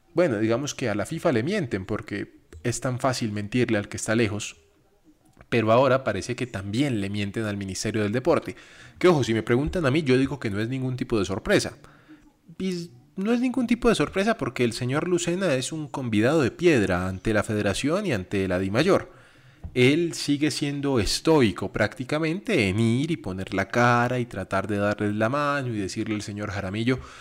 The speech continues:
"Señor Jaramillo, el gobierno de mi presidente Duque está con usted y tiene todo nuestro respaldo", pero pues ellos simplemente,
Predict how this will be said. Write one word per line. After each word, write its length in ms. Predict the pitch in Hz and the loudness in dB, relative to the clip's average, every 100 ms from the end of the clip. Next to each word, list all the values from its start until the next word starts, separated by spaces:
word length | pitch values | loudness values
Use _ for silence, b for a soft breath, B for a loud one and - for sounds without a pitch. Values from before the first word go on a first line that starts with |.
| B B | B B
"Señor 380 | 151 131 127 113 | -2 2 2 4
Jaramillo, 600 | 107 104 147 147 123 110 | 4 4 2 0 0 0
el 80 | 98 | 0
gobierno 480 | 98 110 107 110 | 2 4 4 2
de 60 | 117 | -2
mi 100 | 117 | -4
presidente 680 | 113 101 101 104 110 104 104 | -2 -4 -2 -2 -2 0 4
Duque 560 | 123 143 - 117 113 B B B - | 6 4 2 -2 -2 B B B -2
está 420 | 110 - 110 107 | 0 2 2 2
con 160 | 107 | -4
usted 520 | 104 - 160 143 131 117 | -6 -2 2 2 2 0
y 200 | 107 104 | -2 -4
tiene 400 | - - 123 110 | -6 -2 0 0
todo 260 | 104 113 107 | 2 0 0
nuestro 280 | 107 123 127 | -4 -6 -4
respaldo", 640 | 151 - 196 196 190 202 | -4 0 2 2 0 -2
pero 220 | 262 247 | 0 0
pues 180 | 127 107 | 2 0
ellos 320 | 98 131 151 | 0 -2 -6
simplemente, 840 | - 98 107 117 120 151 98 90 | -6 -8 -4 -4 -2 0 0 -2